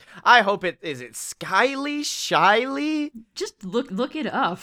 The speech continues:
Speaker 2: <laughs> Make sure you
Speaker 1: Well, no,
Speaker 2: fucking
Speaker 1: because
Speaker 2: got
Speaker 1: it's,
Speaker 2: it.
Speaker 1: it's a fun, cool spelling of it that I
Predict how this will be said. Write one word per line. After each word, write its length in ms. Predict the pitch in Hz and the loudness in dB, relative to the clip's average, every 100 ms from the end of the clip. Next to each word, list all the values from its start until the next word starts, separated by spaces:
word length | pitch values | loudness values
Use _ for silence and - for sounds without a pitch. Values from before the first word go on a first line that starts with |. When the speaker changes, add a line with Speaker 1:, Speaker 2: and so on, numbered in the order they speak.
| - | -12
Speaker 2:
<laughs> 100 | - | -10
Make 240 | 185 247 | -8 -4
sure 300 | 233 - - 269 | -2 -2 -2 -6
you 200 | 208 233 | 0 6
Speaker 1:
Well, 220 | 339 359 | 6 6
no, 260 | 320 403 427 | 4 6 4
Speaker 2:
fucking 180 | 339 | -2
Speaker 1:
because 280 | 220 302 240 | -2 -2 -2
Speaker 2:
got 220 | 277 254 | -6 -6
Speaker 1:
it's, 100 | 269 | -8
Speaker 2:
it. 60 | 285 | -6
Speaker 1:
it's 220 | 277 - 302 | -4 -2 -2
a 80 | |
fun, 580 | 254 - 285 311 320 277 | -2 -2 0 0 0 -6
cool 360 | - 285 311 302 | -10 -8 -8 -8
spelling 760 | - - 240 277 330 285 262 214 | -10 -6 0 2 2 0 0 4
of 260 | 208 190 | 4 4
it 240 | 214 240 - | 0 -2 -2
that 380 | 247 240 185 240 | -10 -8 0 6
I 180 | 233 | 8